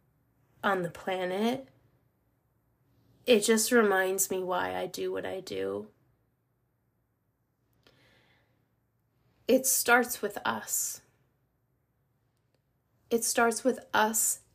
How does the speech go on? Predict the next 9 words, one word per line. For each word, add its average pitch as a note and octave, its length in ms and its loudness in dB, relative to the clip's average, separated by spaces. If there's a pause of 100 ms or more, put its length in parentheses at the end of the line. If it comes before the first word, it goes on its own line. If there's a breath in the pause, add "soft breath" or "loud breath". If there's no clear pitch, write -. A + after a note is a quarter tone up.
(120)
as A3 360 6
the A3 160 0
individual, G3+ 880 -2 (1500)
so - 160 -4
that F#3+ 220 0
when G#3+ 260 6
we A3 120 0
heal A#3+ 520 4
ourselves, G3+ 1120 4